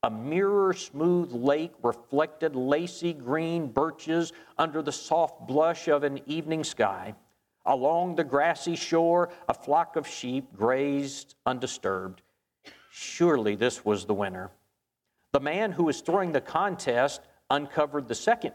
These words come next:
painting himself, and the crowd gasped in surprise. This is not peace. A tumultuous waterfall cascaded down a rocky precipice. The crowd could almost feel its cold, penetrating spray.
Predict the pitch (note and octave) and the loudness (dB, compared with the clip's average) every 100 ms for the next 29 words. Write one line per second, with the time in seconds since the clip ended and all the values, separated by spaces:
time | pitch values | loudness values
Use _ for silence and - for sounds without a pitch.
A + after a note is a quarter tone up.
0 | - C3+ C3+ C3+ A#2 A#2 - A3 G2+ - | -4 -4 -2 -4 -4 -4 0 0 0 -4
1 | - _ _ _ - B2+ C3 - D3+ G3+ | -18 _ _ _ -6 -2 -2 -2 -2 2
2 | A#3+ G3 A2+ - F#3+ A#3 - F3 C#3+ D3+ | 2 2 -2 -4 0 0 0 -4 0 -2
3 | - F#3+ C4 C3+ G2 E2 - - _ _ | 0 0 0 -2 -4 -8 -14 -16 _ _
4 | _ _ D4 - C#3 A#2 F2+ - - G#2+ | _ _ -6 -2 -2 -2 -4 -10 -8 -4
5 | A3+ - - _ _ _ _ - D3 - | -4 -6 -12 _ _ _ _ -2 -2 -2
6 | C#3 C3 F#3+ A#3+ - G#3+ A3 - C#3 D#3+ | -4 2 2 0 -2 2 2 2 0 2
7 | G3 E3+ - D3 C#3+ E3+ G#3+ - - - | 2 -2 0 2 4 2 0 -6 -14 0
8 | F#3 - - F3+ G3+ F#3+ E3+ D#3+ E3+ C#3 | 0 0 -2 2 4 4 2 2 2 0
9 | A#2+ C3+ F#3+ - F#3 F3+ F#3 G3 C#3+ - | 2 0 0 -2 -6 -2 -2 -2 -4 -8
10 | G2+ - - - _ _ _ _ C3 - | -10 -10 -12 -16 _ _ _ _ -4 0
11 | D#3 F3+ G3+ G3+ D#3+ C#3 G3 F#3+ D3+ - | 0 2 2 0 0 0 2 0 -2 -2
12 | F#3+ G#3 D3+ - - - E3+ F3+ F3 - | 2 4 2 -2 -8 -2 0 0 -2 -2
13 | F#3 F#3 - F#3 F3+ E3+ - - B2 G#2 | -2 0 -2 -2 -2 -4 -4 0 0 0
14 | A#2+ | -2